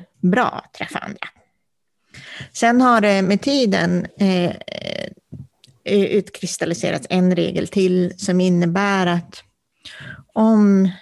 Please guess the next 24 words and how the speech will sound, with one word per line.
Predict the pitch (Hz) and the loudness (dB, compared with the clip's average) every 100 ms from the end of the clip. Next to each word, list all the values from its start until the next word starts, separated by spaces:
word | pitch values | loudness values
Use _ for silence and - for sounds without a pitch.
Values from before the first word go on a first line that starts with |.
| - 208 _ _ | -14 -16 _ _
någon | - 180 170 165 165 165 170 | 0 2 2 0 -2 -2 -2
kontakt | 190 185 302 165 - | 0 0 -2 -6 -4
vi | |
har, | 190 175 - 190 - _ _ _ - - - - _ _ | -2 -2 -4 -6 -12 _ _ _ -20 -20 -20 -20 _ _
eh, | 202 - | -4 -2
flört | 226 226 320 - - - - | -2 -2 -4 -8 -12 -10 -6
eller | 208 202 | -4 -2
så, | - - 190 - _ _ _ _ _ _ | -2 -4 -6 -10 _ _ _ _ _ _
plötsligt | - 196 - 180 - | -4 -4 -2 -4 -2
börjar | 180 170 | -2 -2
få | 175 165 | -4 -4
någon | 156 170 | -2 -4
form | 160 165 165 165 | -4 -4 -4 -4
av | |
känslomässig | 165 196 160 - 180 185 208 - 185 170 | 2 4 4 2 2 4 2 0 -4 -4
betydelse | 170 202 185 170 - 196 | -4 0 0 -2 -6 -6
för | 185 92 - | -4 -6 -6
oss, | - 180 - - | -8 -10 -12 -12
så | - - | -8 -6
ska | 170 170 | -4 -4
vi | 147 131 | -6 -6
berätta | - - - | -6 -8 -8
för | - - | -8 -8
varandra. | - - - | -8 -8 -10